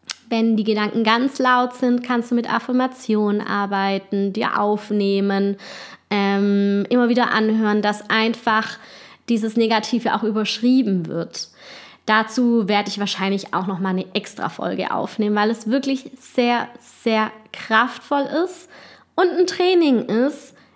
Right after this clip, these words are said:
da immer bewusster zu werden. Und, ähm, ja, es ist ein Prozess,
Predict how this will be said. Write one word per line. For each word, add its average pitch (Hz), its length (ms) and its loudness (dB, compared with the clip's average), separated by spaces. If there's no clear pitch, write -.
da 233 180 2
immer 233 240 2
bewusster 226 580 -2
zu - 280 -12
werden. - 420 -10
Und, 220 360 -4
ähm, 214 720 2
ja, 240 200 4
es 208 120 -4
ist - 160 -4
ein 233 80 2
Prozess, - 760 -4